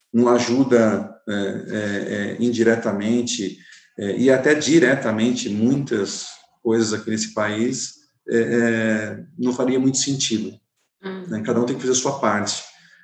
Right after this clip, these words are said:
Speaker 1: Eu, você pode ter certeza que eu faço a minha parte, sei de onde vim e sei o quanto é importante qualquer ajuda que você der pra qualquer instituição de caridade,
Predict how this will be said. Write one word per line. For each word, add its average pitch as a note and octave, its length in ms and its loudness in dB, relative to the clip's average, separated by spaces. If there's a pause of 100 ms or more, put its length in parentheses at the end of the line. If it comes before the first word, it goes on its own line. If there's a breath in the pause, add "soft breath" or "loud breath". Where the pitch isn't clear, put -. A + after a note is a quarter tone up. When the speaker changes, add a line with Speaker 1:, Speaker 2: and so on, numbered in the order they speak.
(120)
Speaker 1:
Eu, A2+ 180 4
você A#2+ 140 -2
pode C3 180 2
ter B2+ 60 2
certeza B2+ 380 6
que C3 60 -2
eu C3+ 60 4
faço B2+ 320 2
a B2 40 2
minha A#2 140 2
parte, B2+ 340 2
sei C#3 240 2
de B2 100 2
onde A#2 260 2
vim A#2+ 400 2 (440 loud breath)
e A2+ 60 0
sei B2 280 4
o B2 100 2
quanto B2+ 200 0
é B2+ 40 6
importante A#2+ 540 0
qualquer A#2+ 280 -4
ajuda A#2 300 2
que A#2 100 -8
você G#2+ 280 -4
der A2 200 2
pra A2 120 -6
qualquer A2 240 -4
instituição A2 360 -2
de G2+ 60 -4
caridade, A2 880 2